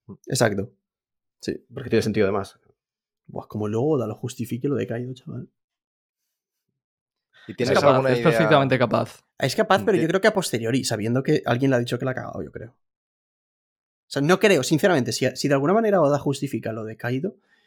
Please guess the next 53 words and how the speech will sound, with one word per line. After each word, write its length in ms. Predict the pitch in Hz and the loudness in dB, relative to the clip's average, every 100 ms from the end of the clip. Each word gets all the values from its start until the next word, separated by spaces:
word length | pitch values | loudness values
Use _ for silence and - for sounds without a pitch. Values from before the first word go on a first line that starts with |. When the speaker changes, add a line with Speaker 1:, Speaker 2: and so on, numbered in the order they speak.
| _ _ | _ _
Speaker 1:
no 140 | 139 143 | -2 2
creo 140 | 160 | 2
que 60 | 139 | 2
lo 80 | 123 | 0
tuviese 260 | 117 117 | -2 -2
pensado 380 | 110 107 104 101 | -6 -8 -10 -10
antes 240 | 107 110 | -12 -12
de 200 | 110 113 _ _ _ _ | -12 -14 _ _ _ _
no 260 | 117 113 107 | -10 -6 -6
enseñártelo 480 | 107 110 107 110 107 | -6 -8 -10 -10 -8
en 60 | 85 | -8
Wano. 260 | 101 - _ _ _ | -10 -14 _ _ _
Será 220 | - 120 | -2 0
porque 180 | 127 127 | 2 0
algún 200 | 120 123 | 0 0
Speaker 3:
Es 80 | 120 | 2
que 80 | 160 | 2
Speaker 1:
editor 180 | 117 | 2
o 120 | 117 120 | 0 -2
algo 160 | 123 | -2
le 80 | 123 | -4
ha 40 | |
dicho 220 | 113 - 98 | -6 -10 -10
algo. 220 | 101 107 _ _ _ - | -12 -18 _ _ _ -20
Speaker 3:
yo 220 | 131 147 | -2 0
esto 180 | 151 202 | 0 0
lo 100 | 147 | 0
dije 260 | 110 - 101 | -2 -4 -4
ya, 240 | 131 240 | -4 -4
y, 160 | 110 98 | -8 -8
y 300 | 90 85 95 | -8 -12 -10
lo 120 | 92 | -10
repito, 400 | 95 - 107 - _ _ _ _ _ _ | -8 -10 -10 -12 _ _ _ _ _ _
me 160 | 127 120 | -4 0
parece 300 | 135 117 101 | 0 0 -4
una 160 | 127 | -4
co-, 180 | 151 131 | -4 -6
una 180 | 131 143 | -6 -6
cagada 460 | 143 92 87 87 _ - | -6 -6 -10 -12 _ -4
tan 340 | 131 87 82 _ | -2 -4 -14 _
obvia 440 | - 135 101 85 - | 2 2 2 -10 -14
y 120 | 123 | -10
tan 260 | - 139 165 - - | -4 -4 -4 -12 -6
grande 400 | 104 110 147 254 _ | -4 -4 -6 -12 _
que 100 | 117 | 0
me 120 | 113 - | 0 2
Speaker 1:
¿Qué? 60 | 104 | 0
Speaker 3:
cuesta 280 | 160 - | -4 -4
entender 480 | 170 139 127 131 175 | -10 -6 -2 -2 -2
que 140 | - 107 | -2 0
Oda 220 | 143 160 | 0 0
de 100 | 107 | -2
verdad 300 | 98 107 | -2 -2